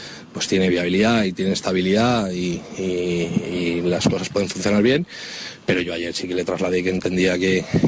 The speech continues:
que hoy era el día, que me hubiera gustado trasladarlo, eh, una vez, pues, se consiguiera matemáticamente o no se consiguiera matemáticamente el objetivo, y es lo que le he trasladado al Consejo de Administración. A partir de ahí, mm, mm, poco más que decir.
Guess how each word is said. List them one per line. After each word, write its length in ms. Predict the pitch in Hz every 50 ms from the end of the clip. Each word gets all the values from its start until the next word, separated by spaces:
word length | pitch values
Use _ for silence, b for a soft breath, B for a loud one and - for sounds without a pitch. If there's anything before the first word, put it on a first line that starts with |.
| - -
que 80 | -
hoy 140 | 98 101 98
era 140 | 95 95 92
el 80 | 98
día, 280 | 107 120 131 143 160 147
que 140 | - - 104
me 100 | 98 95
hubiera 180 | 98 101 104
gustado 440 | 98 95 - - - 117 120 113 107
trasladarlo, 760 | 95 - 95 87 - 98 101 104 104 104 107 104 104 98 95 - - - -
eh, 420 | 104 101 101 98 98 98 98 95 - B B B B B B B
una 200 | 117 113 110 107
vez, 320 | 113 127 123 107 - - - - - - -
pues, 180 | 98 - -
se 100 | - 101
consiguiera 600 | 92 95 92 87 - - 104 110 113 117 110 107
matemáticamente 640 | 104 104 98 107 107 104 104 104 113 123 117 107 107
o 40 | 101
no 120 | 104 104
se 120 | 98 - 98
consiguiera 360 | 107 104 90 101 101 107 98
matemáticamente 540 | 101 95 101 98 95 101 104 107 107 98 117
el 60 | 113
objetivo, 420 | 110 - 135 113 139 147 170 208 - B B B B B B B B B B B B B B -
y 120 | 117 117
es 80 | 120 127
lo 120 | 123 104
que 80 | 101 101
le 140 | 98 98
he 40 | 92
trasladado 420 | - 98 98 92 101 98 98 98 98
al 60 | 92
Consejo 280 | 101 92 - 110 98
de 100 | - 101
Administración. 360 | 90 - - - - 120 113 95 B B B B B B
A 20 | B
partir 300 | - - - - 101 98
de 60 | 98
ahí, 280 | 95 98 107 127 151 185 - -
mm, 380 | 104 104 104 98 98 98 98 95 87 80 - - - - 95
mm, 220 | 98 95 95 90 85
poco 200 | - 101 90 98
más 180 | 95 92 - -
que 100 | - 87
decir. 240 | 78 - - 95